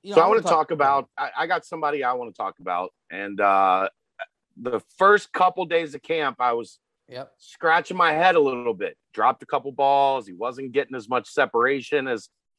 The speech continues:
Speaker 2: as we thought based on, uh, how he was advertised coming in.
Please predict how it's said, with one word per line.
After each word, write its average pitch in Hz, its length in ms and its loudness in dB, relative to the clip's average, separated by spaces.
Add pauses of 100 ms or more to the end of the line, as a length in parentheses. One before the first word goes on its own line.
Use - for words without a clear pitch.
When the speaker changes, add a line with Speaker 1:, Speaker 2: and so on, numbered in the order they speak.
(180)
Speaker 2:
as 107 200 0
we 113 120 -4
thought 147 440 4 (220)
based 139 320 -4
on, 135 240 0
uh, 117 220 2
how 135 180 0
he 147 80 -4
was 120 160 -8
advertised 135 800 -4
coming 120 300 -8
in. 151 420 0